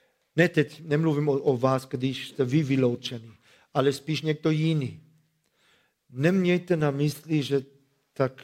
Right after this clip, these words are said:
oni jsou všichni nemilosrdní a vy musíte teď se tomu člověku obzvlášť věnovat.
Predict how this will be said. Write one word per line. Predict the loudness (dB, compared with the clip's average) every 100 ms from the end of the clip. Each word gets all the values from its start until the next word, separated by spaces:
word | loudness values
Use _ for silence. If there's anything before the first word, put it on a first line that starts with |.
| -10
oni | -2 0 2 0
jsou | -2 -6
všichni | -6 -8 -10 -6
nemilosrdní | -2 0 0 -2 -2 -4 -6 -6 -6 -6
a | -6
vy | -4 -4
musíte | -4 -6 -8 -8 -8
teď | -2 -2 -2 -20 -20
se | -14 -14
tomu | -4 -2 0 -2
člověku | -4 -8 -4 -2 -2 -6
obzvlášť | -10 -10 -4 -4 -4 -10
věnovat. | -12 -12 -18 -20